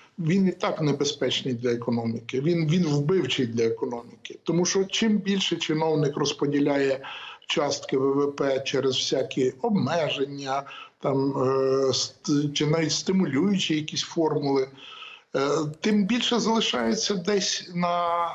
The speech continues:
е, в руках чиновників. В Карпенка Каро є один персонаж, який говорить, що от ви ж сало нарізаєте, нарізаєте, ну, у вас же ж на пальцях щось лишається. От держава весь час хоче нарізати сало, щоб в неї залишалося,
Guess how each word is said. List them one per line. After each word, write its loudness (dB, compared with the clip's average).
е, 0
в 0
руках 0
чиновників. -2
В -16
Карпенка 0
Каро 2
є 4
один 0
персонаж, -2
який -2
говорить, 0
що 0
от -2
ви 2
ж 0
сало 2
нарізаєте, -2
нарізаєте, 0
ну, 2
у 4
вас 2
же 2
ж 0
на 2
пальцях -2
щось -10
лишається. -2
От 2
держава 2
весь 2
час -2
хоче 0
нарізати 0
сало, 0
щоб -6
в -6
неї 2
залишалося, 0